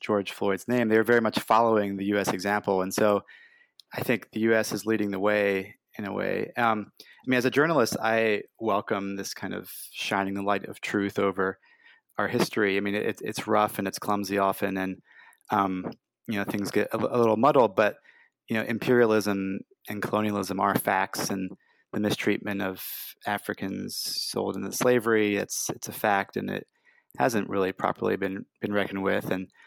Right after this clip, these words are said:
um, I mean, the more we talk about these things and the more we tell the truth about them, I think the healthier society will be. Um, you know, it's hard to know what to, you know, s-, there's sort of the then what question, like, what, what are policies that are actually gonna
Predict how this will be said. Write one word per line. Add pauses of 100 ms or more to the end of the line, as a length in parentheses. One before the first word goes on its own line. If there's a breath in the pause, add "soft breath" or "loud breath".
(340 loud breath)
um,
I
mean,
the
more
we
talk
about
these
things
and
the
more
we (520 soft breath)
tell
the
truth
about
them,
I
think
the
healthier (260)
society
will
be. (580 soft breath)
Um, (380)
you
know,
it's
hard
to
know
what
to, (260)
you
know, (1040)
s-,
there's
sort
of
the
then
what
question,
like,
what,
what
are
policies
that
are
actually
gonna